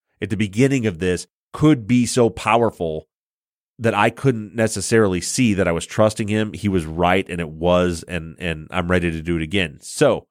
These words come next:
you know, i-, if Hollywood ever gets back to work, which they will, um, and if Oxygen wants to do another series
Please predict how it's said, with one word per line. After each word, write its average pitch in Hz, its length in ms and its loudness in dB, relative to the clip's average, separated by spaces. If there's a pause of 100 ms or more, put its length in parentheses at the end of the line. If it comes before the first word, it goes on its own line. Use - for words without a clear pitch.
(640)
you - 80 -4
know, 80 180 0
i-, 67 40 -2
if 110 420 0
Hollywood 117 480 4
ever 110 160 4
gets 104 160 0
back 107 220 0
to 113 60 0
work, 98 300 0
which 95 160 -6
they 110 140 2
will, 90 280 0 (240)
um, 73 460 -6
and 90 180 0
if 95 140 -2
Oxygen 98 760 0
wants 117 340 2
to 113 100 -4
do 117 160 2
another 107 240 0
series 117 560 0